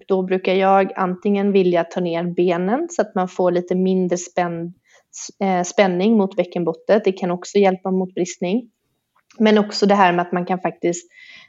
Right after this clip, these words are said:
när barnet då nästan står i genomskärning, alltså är på väg ut, och man kanske då kopplar bort sugklockan och också kan lägga på sidan. Eh, för då får man ett lite bättre, eh, skydd mot bäckenbotten.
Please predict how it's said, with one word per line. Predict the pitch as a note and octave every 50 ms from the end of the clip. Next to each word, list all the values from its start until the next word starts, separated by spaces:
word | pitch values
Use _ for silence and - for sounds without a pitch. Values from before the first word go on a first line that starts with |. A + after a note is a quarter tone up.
| _ -
när | F#3+ F3+ F3
barnet | F3+ F3+ F3+ F3 F3 F3 F3+ F3
då | F3 E3 D#3+ D#3 - -
nästan | - F#3 F3+ - - E3+ E3+
står | - - - C#4 C#4 C#4 C4+
i | C4 B3
genomskärning, | A#3+ A3+ F3+ E3 D#3+ E3 - E3+ D#3+ D3+ D3+ D#3+ E3+ E3
alltså | - - - - D3 C#3+ - - _ _ _ _ _ _ _ _
är | - F3 E3 E3 E3
på | - - F#3
väg | E3+ D#3+ D#3+ G3 F#3
ut, | - - D#3+ - F3+ - -
och | F#3
man | F#3 F3+ F3 F#3
kanske | F3+ - E3 E3 - D#3+
då | D3+ -
kopplar | - G#3+ - F3 E3+
bort | F#3 G#3+ A3+ A3 -
sugklockan | - - F#3 E3+ - - - - - - -
och | -
också | F#3+ - - -
kan | - F#3 E3+
lägga | E3 D#3 - -
på | - F#3
sidan. | - - G#3+ G3 F3+ E3 F3 E3+ E3+ F3+ G3 G3 G3 _ - - - - - - - - - _ _ -
Eh, | F#3 F#3 E3 D#3 F3
för | - - F#3+
då | F3+ F3 F3 F#3 F3+
får | F3+ - F#3 E3+ E3+
man | E3+ F3+ F3+ F3+
ett | F#3 - - F#3 -
lite | F#3+ F#3+ F3+ F3+ - - E3+ D#3+ D#3+ - - - - F#3 F3+
bättre, | F3 - - - _ _ - - E3 E3+ E3+ E3+ - - - - -
eh, | F#3 F3+ E3 D#3+ D3+ E3 F3 - - - - - F#3 -
skydd | - - E3+ - F#3 - F3
mot | D#3 E3+ G3 _
bäckenbotten. | - E3 - - - - C#3 - - _ - F3+ G3